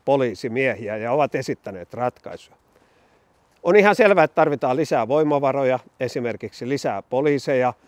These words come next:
Ja viimeksi eilen torstaina eduskunnan hallintovaliokunnassa kokoomus jätti eriävän mielipiteen, kun halusimme Suomeen lisää poliiseja. Mutta muita ratkaisuja tarvitaan myös. Ensinnäkin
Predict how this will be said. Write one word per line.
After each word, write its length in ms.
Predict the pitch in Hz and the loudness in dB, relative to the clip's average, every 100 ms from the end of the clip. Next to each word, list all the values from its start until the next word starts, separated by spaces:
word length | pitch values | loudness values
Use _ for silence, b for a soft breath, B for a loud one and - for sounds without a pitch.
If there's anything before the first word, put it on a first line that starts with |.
| b - | b -2
Ja 280 | 147 147 - - | 2 2 2 -8
viimeksi 580 | 135 117 139 - 208 - b - | -6 -6 -6 -2 -2 -2 b -2
eilen 320 | 151 160 147 | 2 2 2
torstaina 640 | - 147 123 - 147 139 | 0 0 -2 -2 0 0
eduskunnan 440 | 135 127 - 156 170 | 0 -4 -6 -4 0
hallintovaliokunnassa 920 | 170 156 147 139 135 139 131 123 135 | 0 0 -2 -2 -2 -4 -6 -6 -6
kokoomus 480 | - 117 143 170 190 | -6 -4 -4 -4 -2
jätti 260 | 160 - | -2 0
eriävän 340 | 139 135 123 120 | 0 0 -2 -2
mielipiteen, 580 | 120 117 - 113 113 98 | -4 -4 -6 -8 -8 -8
kun 200 | 113 107 | -6 -4
halusimme 580 | 120 113 - 104 104 - | -2 -4 -8 -10 -12 -14
Suomeen 580 | - 131 113 101 101 - - | -8 -6 -6 -6 -10 -12 -10
lisää 400 | 127 120 98 82 - | -8 -8 -12 -12 -6
poliiseja. 540 | 127 117 98 - - _ b b b b b b | -4 -4 -6 -14 -20 _ b b b b b b
Mutta 460 | 180 202 - 185 - | -4 0 6 6 6
muita 400 | 190 214 180 156 - _ - | 4 6 6 4 2 _ 0
ratkaisuja 680 | 156 151 - 120 123 107 - - | 2 2 -2 -8 -6 -8 -6 -2
tarvitaan 580 | 131 117 104 107 90 | 0 0 -4 -8 -10
myös. 440 | 98 131 117 - - b b b b | -6 -4 -4 -8 -20 b b b b
Ensinnäkin 680 | 196 190 160 127 - 95 | 0 2 0 -2 -8 -14